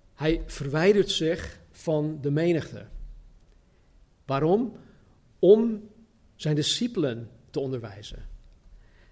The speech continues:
En dit zien wij dus in de bergreden. Hoofdstuk vijf, Mattheüs hoofdstuk vijf, zes en zeven is, is de langste preek van, of de jang-, langste, eh, ja, onderwijsreden van Jezus.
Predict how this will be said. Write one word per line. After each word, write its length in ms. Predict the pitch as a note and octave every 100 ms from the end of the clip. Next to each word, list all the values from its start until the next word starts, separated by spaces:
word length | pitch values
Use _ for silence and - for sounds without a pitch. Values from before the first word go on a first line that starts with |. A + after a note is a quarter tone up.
| - - _ _ _
En 100 | D#3
dit 140 | D#3
zien 180 | - G#3
wij 120 | G#3+
dus 140 | D#3 D#3
in 100 | D#3
de 80 | C3+
bergreden. 640 | E3 F#3+ - C3 A#2+ A#2
Hoofdstuk 380 | A#2 E3 E3 D3+
vijf, 340 | - F3 G3
Mattheüs 340 | D#3 C#3+ E3+ -
hoofdstuk 240 | D3 -
vijf, 320 | - E3+ F#3
zes 260 | - F3+ -
en 100 | D3+
zeven 580 | - E3+ G3 D3 B2+ C#3
is, 240 | C3+ - -
is 240 | C3 -
de 120 | C#3
langste 400 | C3+ D3+ F3 -
preek 380 | - E3+ E3 F#3
van, 320 | - C3+ B2
of 140 | B2 -
de 100 | B2+
jang-, 300 | C#3 C#3 C3+
langste, 640 | C3+ C#3+ C#3 B2 B2 B2
eh, 80 | B2+
ja, 240 | B2+ A#2 -
onderwijsreden 760 | C#3+ E3 C#3 B2+ B2+ C3 B2+
van 160 | A#2+ B2
Jezus. 480 | C3+ F3 B2 A#2